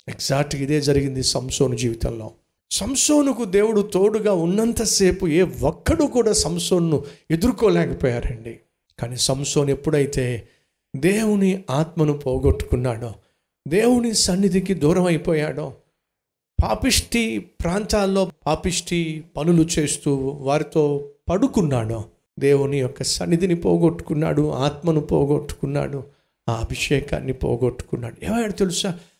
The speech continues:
అంతకుముందు ఏ ఒక్కడూ కూడా తనను కనీసం దగ్గర కూడా వెళ్ళలేనటువంటి వాళ్ళు గాడిద దవడ ఎముక తీసుకొని వెయ్యి మందిని చంపేసిన వాడు కాస్త దెలీలా అనేటటువంటి ఒక, ఒక పాపిష్టి స్త్రీ ఇంటికి వెళ్ళి ఆమెతో నివసించడం మొదలుపెట్టి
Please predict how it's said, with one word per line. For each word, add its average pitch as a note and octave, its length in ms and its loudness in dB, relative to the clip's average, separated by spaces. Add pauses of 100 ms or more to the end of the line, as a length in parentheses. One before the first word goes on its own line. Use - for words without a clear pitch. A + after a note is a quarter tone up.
(140)
అంతకుముందు A3 440 0
ఏ G#3+ 380 0
ఒక్కడూ A3 680 0
కూడా C#4 260 2
తనను G3 600 -2
కనీసం G3+ 420 -2
దగ్గర E3 280 -2
కూడా C#4 260 2
వెళ్ళలేనటువంటి F3 800 0
వాళ్ళు B2+ 480 0 (140)
గాడిద C#3 500 -2
దవడ E3+ 360 0
ఎముక F3+ 280 0
తీసుకొని C#3+ 480 0
వెయ్యి F#3+ 280 -2
మందిని C4 300 4
చంపేసిన F#3+ 500 0
వాడు E3 200 4
కాస్త G3+ 600 -2 (140)
దెలీలా E3 440 2
అనేటటువంటి D3+ 600 -2
ఒక, C3 300 -4 (520)
ఒక - 60 -8
పాపిష్టి D3 520 -2
స్త్రీ - 260 -4
ఇంటికి C3+ 360 -4
వెళ్ళి A#2+ 420 -6 (240)
ఆమెతో E3 380 0
నివసించడం C#3+ 600 -2
మొదలుపెట్టి B2+ 800 -6